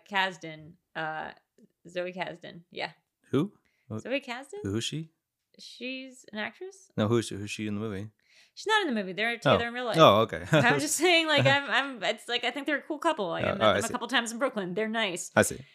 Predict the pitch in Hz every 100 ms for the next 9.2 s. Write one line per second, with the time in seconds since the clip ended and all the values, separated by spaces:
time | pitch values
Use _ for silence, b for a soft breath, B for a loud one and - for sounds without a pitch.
0 | b _ - - 208 262 254 285 302 349
1 | 285 - - 277 277 262 233 208 185 214
2 | - 247 220 214 208 170 196 208 240 226
3 | 208 - 247 240 277 233 214 196 214 240
4 | - 233 220 - 247 254 220 175 202 196
5 | 185 214 185 196 - 185 190 190 202 196
6 | 196 185 180 180 180 - - - 185 -
7 | 196 208 190 170 214 240 - 208 226 -
8 | 190 165 175 170 170 170 - 190 190 185
9 | 156 160